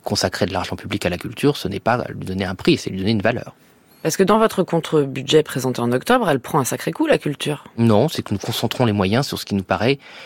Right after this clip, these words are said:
Speaker 1: le plus nécessaire, le, le, le plus efficace. Je donne un exemple, le pass culture, euh, pouvait être une bonne idée. Euh, malheureusement, il est dévoyé, euh, pour, euh, financer des œuvres qui n'ont pas à être soutenues particulièrement. Des
Speaker 2: Ça
Speaker 1: œuvres
Speaker 2: marche très bien, en tout
Speaker 1: Oui,
Speaker 2: cas,
Speaker 1: oui,
Speaker 2: le
Speaker 1: mais
Speaker 2: pass
Speaker 1: parfois des
Speaker 2: culture.
Speaker 1: œuvres commerciales.
Speaker 2: Beaucoup de jeunes en profitent.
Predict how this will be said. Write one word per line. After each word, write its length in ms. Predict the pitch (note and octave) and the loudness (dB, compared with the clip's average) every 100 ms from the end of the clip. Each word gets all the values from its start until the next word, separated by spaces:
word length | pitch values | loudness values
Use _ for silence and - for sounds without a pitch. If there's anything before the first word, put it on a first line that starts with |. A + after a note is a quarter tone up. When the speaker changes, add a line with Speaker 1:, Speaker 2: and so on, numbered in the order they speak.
| - - | -20 -10
Speaker 1:
le 80 | A2 | -8
plus 140 | - | -2
nécessaire, 480 | G#2 - - - A#2+ | -2 -2 0 2 2
le, 140 | G#2 - | 2 0
le, 140 | F2 | -2
le 160 | - F#2+ | 0 -2
plus 220 | - A2 | 0 -2
efficace. 480 | G#2 - - G2+ - - - - | -2 -2 -2 -2 -4 -16 -12 -8
Je 120 | G2 | -4
donne 220 | G2 G2+ | 0 0
un 80 | G2 | 2
exemple, 360 | F#2+ F#2+ F#2 G2 | 0 0 0 0
le 40 | |
pass 180 | G#2+ - | 0 -2
culture, 500 | - F#2 - C3+ D3 - - - - | -6 -4 2 4 2 -6 -20 -14 -6
euh, 300 | - - F#2+ - | -4 -2 -4 -4
pouvait 180 | - G#2 | 0 2
être 140 | G2 | 2
une 100 | G2 | 2
bonne 160 | F#2 G2 | 2 0
idée. 340 | F#2 A2 D3+ E3 - - - | 2 6 6 4 -10 -16 -8
Euh, 80 | G1+ | -2
malheureusement, 520 | G2 G2 G2 G2 A#2 | 0 2 0 2 2
il 120 | A2+ | 2
est 40 | F2+ | 0
dévoyé, 600 | G2+ G2 F2+ G#2 C3+ D#3 - - - - | 0 2 2 4 2 0 -12 -20 -8 -4
euh, 100 | F#2 - | -4 -2
pour, 240 | A2+ G2+ | 0 2
euh, 100 | F2+ G1+ - - - | 0 -2 -8 -14 -12
financer 460 | - A2 G2+ - | -2 0 2 0
des 200 | G2+ F#2+ | 0 2
œuvres 120 | C3+ | 0
qui 100 | - | 0
n'ont 140 | G#2+ F2+ | -2 0
pas 120 | C3 | 0
à 60 | A2+ | 0
être 220 | - F#2 | -4 -8
soutenues 320 | - A#2 B2+ | -8 -2 0
particulièrement. 520 | G#2+ - A2 C3 D3+ | 0 -2 0 2 2
Des 120 | A2+ | 0
Speaker 2:
Ça 120 | F#2 G3 | 0 2
Speaker 1:
œuvres 80 | |
Speaker 2:
marche 160 | G#3 A#3 | 2 0
très 160 | - C4 | 2 4
bien, 160 | E3+ | 4
en 80 | B2+ | 2
tout 120 | A#2+ | 4
Speaker 1:
Oui, 60 | F3+ | 4
Speaker 2:
cas, 60 | |
Speaker 1:
oui, 60 | D3+ | 6
Speaker 2:
le 60 | G#3 | 4
Speaker 1:
mais 60 | |
Speaker 2:
pass 80 | - | 2
Speaker 1:
parfois 200 | - C#3+ | 2 2
des 60 | C3+ | 2
Speaker 2:
culture. 60 | |
Speaker 1:
œuvres 100 | A#2+ | 2
commerciales. 400 | - A3+ - B3+ | 4 4 4 4
Speaker 2:
Beaucoup 100 | G#3+ | 6
de 300 | G3 F3 E3 | 8 10 8
jeunes 240 | D3 G#3 G#3 | 8 6 6
en 80 | |
profitent. 480 | D3 D#3 - B2 - | 2 0 -2 -6 -8